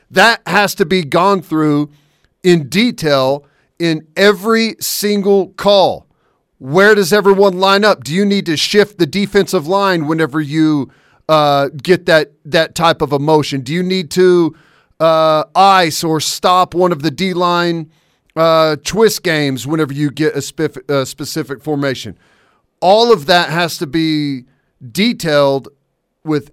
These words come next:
every single call, every single formation, every single shift, every single motion, and the guys have to be able to grasp it. And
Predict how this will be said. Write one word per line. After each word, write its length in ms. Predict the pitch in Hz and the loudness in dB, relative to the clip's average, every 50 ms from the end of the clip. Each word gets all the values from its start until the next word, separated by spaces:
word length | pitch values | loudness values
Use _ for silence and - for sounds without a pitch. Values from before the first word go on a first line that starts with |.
| _ - | _ -2
every 340 | 180 196 208 196 226 220 190 | 0 0 0 0 -2 -4 -4
single 360 | - - 214 214 196 208 190 | -4 -4 -6 -4 -4 -4 -4
call, 560 | - - 180 160 156 156 151 151 147 143 _ _ _ _ _ _ _ _ _ _ _ - | -2 -2 -2 0 0 0 -2 -2 -4 -6 _ _ _ _ _ _ _ _ _ _ _ -4
every 340 | 165 180 196 185 202 220 208 | 0 0 0 0 0 -2 -4
single 400 | - - - 214 214 190 208 196 | -4 -4 -4 -2 0 2 2 0
formation, 800 | - - 190 190 185 175 165 151 151 151 139 - - 151 143 143 143 - | 0 0 -2 -2 0 -2 -2 -2 -2 -4 -4 -6 -6 -8 -8 -8 -6 -4
every 280 | 160 165 175 185 202 - | -2 -2 -2 -2 -6 -4
single 300 | - 190 180 160 160 135 | -2 -2 -2 -2 -4 -6
shift, 420 | - - 175 185 190 190 185 _ - | -4 -2 0 0 0 0 -2 _ -8
every 220 | 143 143 120 135 | -6 -6 -6 -8
single 340 | 123 - 156 151 131 139 135 | -10 -8 -8 -6 -4 -4 -4
motion, 680 | 127 131 143 156 175 185 - - 185 196 196 202 196 196 _ _ _ _ _ _ _ _ _ _ _ - | -4 -2 -2 0 0 -2 -2 -2 -2 -2 -2 -2 -6 -10 _ _ _ _ _ _ _ _ _ _ _ -8
and 480 | 156 160 156 151 151 151 151 147 143 - | -6 -4 -4 -4 -4 -6 -6 -8 -10 -8
the 120 | 143 175 147 | -6 -6 -4
guys 360 | 117 165 160 180 190 175 - | -2 0 0 0 0 0 -2
have 160 | 180 170 - | -4 -4 -4
to 80 | - 156 | -6 -6
be 220 | 131 170 170 170 | -4 -4 -2 0
able 180 | 170 160 175 165 | 0 -2 -2 -4
to 120 | - 156 | -6 -8
grasp 560 | 139 104 - 131 147 156 156 165 156 - - 196 | -10 -8 -4 -4 -2 -2 -2 -4 -6 -6 -4 -4
it. 220 | 202 202 202 _ _ _ _ _ _ _ - | -4 -4 -6 _ _ _ _ _ _ _ -10
And 440 | 160 165 170 170 170 170 165 151 | -8 -6 -6 -6 -6 -8 -10 -12